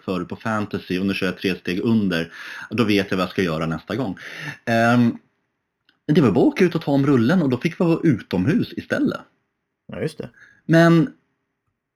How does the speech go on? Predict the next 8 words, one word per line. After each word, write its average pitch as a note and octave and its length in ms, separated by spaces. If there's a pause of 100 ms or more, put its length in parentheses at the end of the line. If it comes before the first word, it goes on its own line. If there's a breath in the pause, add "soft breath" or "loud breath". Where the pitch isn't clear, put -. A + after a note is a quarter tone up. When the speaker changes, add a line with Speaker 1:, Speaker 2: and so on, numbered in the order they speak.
(180)
Speaker 1:
det E3 180
är E3 40
skönt G#3 540
att - 120
kunna B2 240
framkalla G#2+ 600
själv, G2+ 460
även, C#3 540